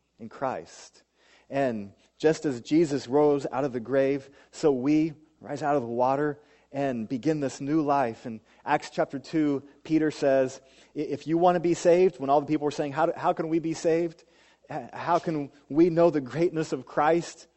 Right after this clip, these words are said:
whom we helped kill?" Peter says, "Repent and be baptized, and you'll be given the forgiveness of sins and the gift of the Holy Spirit." And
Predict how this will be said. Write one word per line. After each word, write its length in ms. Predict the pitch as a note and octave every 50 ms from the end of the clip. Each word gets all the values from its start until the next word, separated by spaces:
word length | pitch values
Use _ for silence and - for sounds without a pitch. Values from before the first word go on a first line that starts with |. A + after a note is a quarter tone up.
| _ _ _
whom 140 | - C#3+ D3+
we 100 | D#3+ E3
helped 300 | D#3 D#3+ D3 B2+ - -
kill?" 420 | - D#3 D3 D3+ F3+ G3+ F3 - - _ _ _ _ _ _ _ _ _ _
Peter 180 | - D#3 D3 C#3+
says, 340 | - - C#3 B2+ A#2+ G#2+ -
"Repent 460 | B2 A#2+ - B2+ D3 D3+ D#3 - -
and 80 | - A#2+
be 120 | B2+ C3+
baptized, 680 | C3 C3 C3 C3+ C3 - - C#3 C3 C3 C3+ B2+ -
and 220 | B2 G#2 G2 G2 G2 _ _ _ _ _ _ _ _ _
you'll 100 | - C#3
be 140 | C#3+ C3+ B2
given 480 | G#2+ A2+ C3+ C3 B2+ C3+ C3 C3 B2+ A#2+ _ _ _ _ _ _
the 60 | A2+
forgiveness 540 | - - A#2 G#2 A2+ C#3+ D3 D#3 D#3+ D3+ -
of 80 | D3+ -
sins 380 | - - C#3+ C#3 D3 C#3+ C3
and 100 | B2 G#2+
the 60 | G2+ G2
gift 240 | G2+ B2+ - -
of 80 | B2+ B2
the 80 | A2+ A2
Holy 260 | - C3 A#2+ A#2 G#2+
Spirit." 440 | - - - A#2 A2 G#2+ F#2+ E2 G2+
And 180 | F#2 E2+ F2+